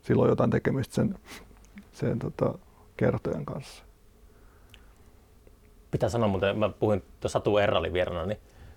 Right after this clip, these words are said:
Speaker 2: siinä tuli puheeksi Gallen Kallelan maalaus,
Speaker 1: Mm.
Speaker 2: jonka mä epäilin olevan Kalevalasta. Kun mä, mä oon lukenut Kalevalan kyllä kannesta kanteen, mut mä en siis,
Speaker 1: Mm.
Speaker 2: mä en tajunnut sit kovin paljon.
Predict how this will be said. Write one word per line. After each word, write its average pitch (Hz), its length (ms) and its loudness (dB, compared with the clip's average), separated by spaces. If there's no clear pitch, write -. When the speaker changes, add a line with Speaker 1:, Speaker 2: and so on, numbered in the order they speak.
Speaker 2:
siinä 92 260 0
tuli 95 380 -2
puheeksi 98 480 -2
Gallen 98 280 2
Kallelan 80 480 -4
maalaus, 85 840 -2
Speaker 1:
Mm. 101 180 -2
Speaker 2:
jonka 107 160 2
mä 107 160 4
epäilin 92 340 2
olevan 82 280 0
Kalevalasta. - 680 -4
Kun 107 100 0
mä, 110 140 6
mä 113 140 2
oon 110 160 6
lukenut 101 260 2
Kalevalan 90 360 4
kyllä 85 220 0
kannesta 92 300 0
kanteen, 85 280 2
mut 80 140 -4
mä 92 160 4
en 82 60 0
siis, 85 220 -6
Speaker 1:
Mm. 107 100 2
Speaker 2:
mä 98 200 2
en 87 140 -4
tajunnut 92 300 0
sit - 140 -2
kovin 98 220 0
paljon. 110 280 -2